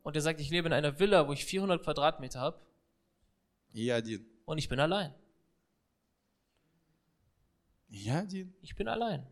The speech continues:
Speaker 2: Есть дети, которые поехали в Берлин,
Speaker 1: Es, er hat Kinder, die sind nach Berlin
Speaker 2: в
Speaker 1: gefahren,
Speaker 2: Испанию.
Speaker 1: nach Spanien,
Speaker 2: Там они где-то живут, там живут.
Speaker 1: leben mal dort oder dort.
Speaker 2: И никому не надо его богатство.
Speaker 1: Und keiner braucht sein Reichtum.
Speaker 2: И у него нет счастья.
Speaker 1: Und er hat auch kein Glück.
Speaker 2: Он не достиг.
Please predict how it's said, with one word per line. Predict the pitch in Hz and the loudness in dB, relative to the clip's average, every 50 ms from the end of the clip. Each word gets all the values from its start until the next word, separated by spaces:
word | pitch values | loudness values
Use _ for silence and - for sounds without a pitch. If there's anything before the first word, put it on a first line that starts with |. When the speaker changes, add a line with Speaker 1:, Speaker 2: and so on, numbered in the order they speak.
| - _ _ _ _ _ - | -20 _ _ _ _ _ -2
Speaker 2:
Есть | 175 202 196 156 165 | 0 0 2 2 2
дети, | 233 226 175 170 | 0 2 2 2
которые | 135 147 135 151 143 135 | 2 2 2 2 0 0
поехали | - - 131 120 - 131 123 | 0 -2 -4 -4 -2 -2 -2
в | 120 117 | -4 -2
Берлин, | 120 135 143 143 175 208 214 202 180 175 - | 0 2 4 4 4 4 2 2 -4 -10 -10
Speaker 1:
Es, | - - - - - - | -6 -2 -2 0 0 4
er | 120 156 | 4 4
hat | 160 160 | 4 2
Kinder, | - 254 233 202 165 | 0 0 2 2 2
die | 139 | 2
sind | 139 143 | 0 -2
nach | 151 139 - | -2 -4 -2
Berlin | - 139 151 202 214 | 0 0 0 0 0
Speaker 2:
в | 208 | 0
Speaker 1:
gefahren, | 185 - 123 131 175 170 175 | -2 0 2 4 2 4 4
Speaker 2:
Испанию. | 175 160 180 180 175 170 160 156 147 139 131 - | 4 6 6 6 4 0 -2 -4 -4 -4 -6 -8
Speaker 1:
nach | - - | -10 -8
Spanien, | - - - 196 196 190 185 175 170 165 160 160 156 | -6 0 2 4 4 4 2 0 -2 -4 -6 -4 0
Speaker 2:
Там | 156 165 175 175 170 165 | 4 4 4 4 4 2
они | 160 156 151 | 0 0 -2
где-то | 135 139 147 139 143 127 | 0 0 0 0 0 -2
живут, | 120 131 127 123 120 - | -2 -2 -4 -4 -4 -2
там | - 135 151 156 143 | -2 -2 -2 -2 -6
живут. | 127 135 127 123 | -8 -8 -8 -6
Speaker 1:
leben | 151 151 143 139 | -8 -8 -8 -8
mal | 139 139 135 131 | -6 -6 -4 0
dort | 151 180 190 185 180 | 4 4 4 4 4
oder | - 131 127 131 | 0 -8 -8 -6
dort. | 139 160 170 175 170 - - - - - - - | -4 -2 0 0 0 -2 -6 -8 -8 -12 -16 -16
Speaker 2:
И | - 113 | -10 -8
никому | 135 151 - 165 175 190 196 | -6 -4 -2 -2 0 0 0
не | 185 185 | 0 0
надо | 185 185 170 151 143 | 0 0 -2 -2 -4
его | 131 120 117 113 | -4 -4 -6 -6
богатство. | 110 107 101 95 101 110 - - _ | -6 -6 -6 -6 -8 -10 -12 -16 _
Speaker 1:
Und | - 165 160 - - | -8 -8 -8 -6 -2
keiner | - 220 220 233 214 185 | 0 2 2 4 4 2
braucht | 160 147 156 175 170 156 - | 2 4 4 2 2 4 2
sein | - 151 151 | 0 0 2
Reichtum. | 151 180 180 170 - - - - - _ _ _ _ _ _ _ _ _ _ _ _ - | 2 0 0 0 -2 -8 -12 -16 -16 _ _ _ _ _ _ _ _ _ _ _ _ -12
Speaker 2:
И | 104 104 | -10 -8
у | |
него | 107 120 127 131 143 | -6 -6 -4 -4 -4
нет | 147 156 139 113 - | -2 -2 -4 -4 -4
счастья. | - - 107 104 - - - - - _ - | -6 -6 -6 -6 -8 -12 -16 -20 -20 _ -12
Speaker 1:
Und | 151 147 | -8 -6
er | 127 127 131 | -6 -4 -4
hat | 135 | -4
auch | 135 135 131 | -6 -6 -6
kein | - - 151 151 | -6 -8 -6 -4
Glück. | 156 202 233 233 - - - _ _ _ - | -4 -4 -4 -4 -8 -18 -20 _ _ _ -16
Speaker 2:
Он | 104 101 107 | -14 -12 -10
не | 120 123 | -10 -8
достиг. | 120 135 135 131 - - 139 123 - | -6 -6 -8 -8 -6 -4 -4 -4 -4